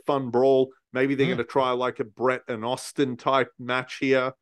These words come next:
Speaker 1: um, with D D P, and, you know, Bret's gonna lead him through it."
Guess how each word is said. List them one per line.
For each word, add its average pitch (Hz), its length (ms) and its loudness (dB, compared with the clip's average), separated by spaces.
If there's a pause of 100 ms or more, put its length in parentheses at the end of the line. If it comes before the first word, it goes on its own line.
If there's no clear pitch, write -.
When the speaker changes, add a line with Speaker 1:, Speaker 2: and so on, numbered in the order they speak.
(460)
Speaker 1:
um, 113 360 -6
with 107 140 -8
D 127 160 0
D 107 160 -6
P, 135 400 2
and, 120 160 -6
you 127 60 -4
know, 107 120 -2
Bret's 123 360 -4
gonna 117 180 -2
lead 120 260 -2
him 107 160 -6
through 151 300 4
it." 165 120 0